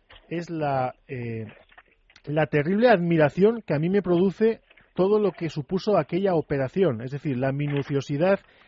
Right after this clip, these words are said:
la capacidad de las Fuerzas Armadas de Colombia por engañar a unos tipos sumamente paranoicos como son los jefes de las farc, y el hecho de que todo saliese, eh, tan bien como, como finalmente salió, que por supuesto podía haber salido de otra manera,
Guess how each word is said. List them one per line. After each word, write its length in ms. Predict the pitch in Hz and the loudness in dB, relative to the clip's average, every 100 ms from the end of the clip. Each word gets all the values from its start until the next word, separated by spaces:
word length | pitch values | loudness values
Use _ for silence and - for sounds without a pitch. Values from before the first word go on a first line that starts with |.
| - | -8
la 180 | 147 147 | -4 -2
capacidad 580 | 135 - 135 143 165 180 | -4 -4 -4 0 0 2
de 80 | |
las 160 | 180 156 | 0 0
Fuerzas 360 | 170 165 170 147 | -2 -4 -4 -6
Armadas 400 | 151 165 165 147 | -4 -2 -2 -2
de 80 | |
Colombia 560 | 143 139 160 160 139 117 - _ _ _ | -2 0 0 2 0 0 -4 _ _ _
por 200 | - 143 | 0 2
engañar 560 | 139 131 131 151 180 151 | 0 -2 -2 0 0 -2
a 120 | 147 | -4
unos 220 | 147 156 - | -4 -4 -4
tipos 380 | 160 - 120 - | -6 -4 -6 -8
sumamente 580 | - 151 151 143 151 151 | -8 -4 -2 0 -2 -2
paranoicos 600 | 127 127 123 185 - 123 | -2 -2 0 0 0 -2
como 220 | - 120 | -2 -6
son 200 | 113 147 | -4 -4
los 140 | 143 - | -4 -6
jefes 320 | 151 - 123 | -8 -6 -6
de 80 | 131 | -4
las 180 | 156 - | -4 -2
farc, 240 | 196 220 _ _ _ _ | -2 -2 _ _ _ _
y 140 | - 127 | -4 -2
el 100 | 131 | 0
hecho 220 | 151 214 | 0 0
de 120 | 170 | 0
que 140 | 135 123 | -4 -2
todo 280 | 160 180 | 0 2
saliese, 680 | 180 156 165 185 180 220 220 - | 0 0 0 0 0 -2 -2 -6
eh, 220 | 147 135 - | -6 -6 -4
tan 240 | 139 135 | -4 0
bien 320 | 143 226 233 - _ | 2 2 0 -14 _
como, 540 | 151 139 135 127 127 | -6 -2 0 2 0
como 240 | 117 139 135 | -2 -4 -4
finalmente 520 | - 139 165 175 180 | -2 -2 -2 -2 -2
salió, 300 | 175 175 226 | 0 4 4
que 140 | - | 2
por 120 | 147 131 | -4 -2
supuesto 300 | 139 170 202 | -2 -2 -2
podía 200 | 185 185 | 0 0
haber 120 | 185 | 0
salido 260 | 185 180 | 0 2
de 60 | 165 | 2
otra 140 | 156 | 0
manera, 420 | 147 165 233 120 | -2 -2 -2 -2